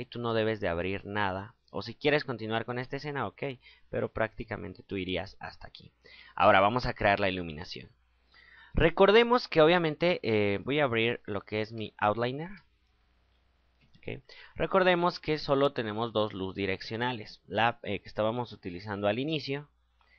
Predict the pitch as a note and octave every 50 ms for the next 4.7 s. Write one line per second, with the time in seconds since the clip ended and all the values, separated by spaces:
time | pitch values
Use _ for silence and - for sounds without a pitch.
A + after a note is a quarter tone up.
0 | _ _ - E3 D#3 D3+ D3+ D#3 D#3+ D#3 D3+ D3 C#3 - - D#3+ D#3 D3+ D3 C#3
1 | C3 C#3+ C#3+ C#3+ C#3+ D#3+ F#3 F#3 - - C#3 C#3 - _ - - - - - _
2 | - B2 C#3 D3 - - E3 E3 - - - C3 C3 C#3 C3+ C3 C3 B2 A#2+ -
3 | - A#2+ - G#2 G#2 G#2 G#2+ B2+ C3 - D3+ C#3+ C3+ C3+ C3+ - - - C3 C3+
4 | C3 - C#3 C3+ B2+ C3+ B2 B2 B2 A#2+ B2 - -